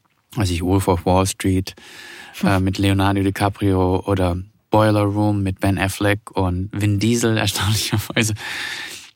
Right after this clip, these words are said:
Speaker 1: Also diese Brutalität und dieses, die, die Sprache hört man ja sonst, weiß ich, vielleicht bei der Bundeswehr oder, oder so. Aber dieses absolute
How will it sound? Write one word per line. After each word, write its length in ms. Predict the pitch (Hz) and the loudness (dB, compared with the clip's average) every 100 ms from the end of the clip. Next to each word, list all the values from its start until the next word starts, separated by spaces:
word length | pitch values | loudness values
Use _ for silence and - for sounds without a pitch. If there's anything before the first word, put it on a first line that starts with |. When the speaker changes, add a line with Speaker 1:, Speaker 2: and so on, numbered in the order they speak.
| - - _ | -20 -20 _
Speaker 1:
Also 200 | - 107 | -2 0
diese 460 | 113 117 110 104 98 | 0 0 2 2 2
Brutalität 880 | 95 110 107 98 95 - 127 - - - | 0 -2 0 0 0 2 2 0 -6 -4
und 200 | 98 101 | -2 0
dieses, 460 | 101 98 - - - _ _ _ - | 0 0 -2 -6 -12 _ _ _ -10
die, 100 | 107 | -8
die 580 | - - - - 104 | -10 -14 -14 -6 -4
Sprache 280 | 92 92 95 | -2 -2 0
hört 120 | 101 | 0
man 120 | - 98 | 0 0
ja 80 | |
sonst, 400 | 95 98 98 - - | 0 0 -2 -6 -12
weiß 360 | - 95 90 90 | -16 -8 -6 -6
ich, 100 | 95 | -6
vielleicht 240 | 92 95 - - - | -6 -6 -8 -20 -8
bei 60 | 98 | -4
der 80 | 92 | 0
Bundeswehr 720 | 101 104 107 - 104 101 98 | 2 2 0 0 2 2 0
oder, 220 | - 101 | -2 -4
oder 160 | 104 101 | -2 0
so. 160 | 104 104 _ - _ _ _ _ _ _ _ - | 0 -2 _ -20 _ _ _ _ _ _ _ -18
Aber 180 | - - | -12 -4
dieses 300 | 110 107 104 | 0 0 0
absolute 720 | 120 123 131 120 123 123 113 | -2 0 2 2 2 2 0